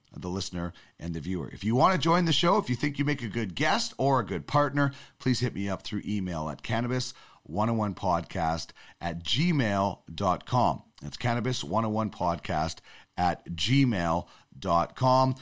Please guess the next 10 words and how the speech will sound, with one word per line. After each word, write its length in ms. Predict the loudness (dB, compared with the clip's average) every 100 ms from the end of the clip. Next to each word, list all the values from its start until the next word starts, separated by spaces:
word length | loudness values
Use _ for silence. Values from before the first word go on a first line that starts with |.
| -12 _
You 80 | -4
can 40 |
also 200 | -4 -4
find 300 | -2 -2 0
us 160 | -4 -6
on 120 | -8
social 340 | -6 -6 -6
media, 420 | -4 -4 -2 -4 -4
Twitter, 420 | -6 -4 -4 -4
Instagram, 640 | -6 -6 -6 -4 -2 -2